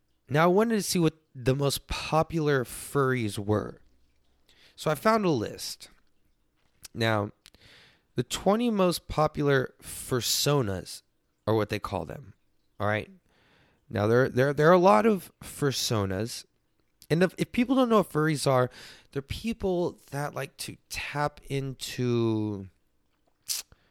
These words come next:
they tap into their animalistic being, I guess you can say. And they dress up like these animals,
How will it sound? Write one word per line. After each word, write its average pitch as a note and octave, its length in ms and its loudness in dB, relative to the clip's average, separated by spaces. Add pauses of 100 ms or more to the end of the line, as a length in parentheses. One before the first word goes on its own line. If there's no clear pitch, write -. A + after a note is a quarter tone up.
(1000)
they B2 160 -2
tap E3 420 -6
into C#3+ 400 -6
their A2+ 300 -2
animalistic A#2 760 -2 (840)
being, C#3+ 560 -2 (720)
I B2+ 80 -6
guess C#3+ 280 0
you D#3+ 60 -4
can D#3 200 -4
say. E3+ 480 -2 (840)
And B2 140 -2
they A#2+ 80 2
dress C3+ 460 0
up D3+ 120 -2
like C#3+ 200 -2
these A2+ 280 -4
animals, G#2+ 800 -2